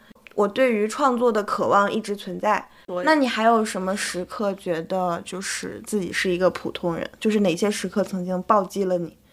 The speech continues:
Speaker 1: 或者说哪些时刻启发了你？你可以再分享。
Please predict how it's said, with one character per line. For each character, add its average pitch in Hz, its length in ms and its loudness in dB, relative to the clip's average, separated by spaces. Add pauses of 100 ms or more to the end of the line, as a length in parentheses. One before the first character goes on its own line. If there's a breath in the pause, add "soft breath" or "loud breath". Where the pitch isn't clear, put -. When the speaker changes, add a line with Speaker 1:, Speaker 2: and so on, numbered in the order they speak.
(120)
Speaker 1:
或 277 120 6
者 233 60 8
说 233 140 4
哪 214 80 0
些 220 160 -2
时 214 160 -4
刻 214 120 -2
启 - 220 -8
发 196 200 0
了 202 120 0
你？ 175 240 -8
你 175 140 -8
可 190 100 -10
以 175 100 -4
再 175 200 0
分 180 240 -4
享。 - 240 -6